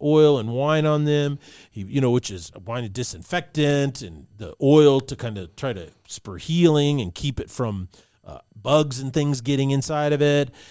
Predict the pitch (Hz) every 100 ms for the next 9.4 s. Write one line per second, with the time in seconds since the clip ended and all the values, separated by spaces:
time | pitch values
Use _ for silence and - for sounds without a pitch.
0 | - - 123 143 123 117 110 104 - 135
1 | - 185 180 170 151 143 123 143 117 98
2 | 208 202 185 175 - 117 87 143 170 175
3 | 165 156 170 151 135 131 127 113 104 123
4 | - 117 110 87 87 - _ _ _ _
5 | - 156 147 156 175 262 233 175 185 -
6 | 131 117 113 - _ _ _ _ _ _
7 | _ - - 147 131 - 160 143 151 -
8 | 139 127 180 110 127 117 120 131 113 98
9 | - 107 98 98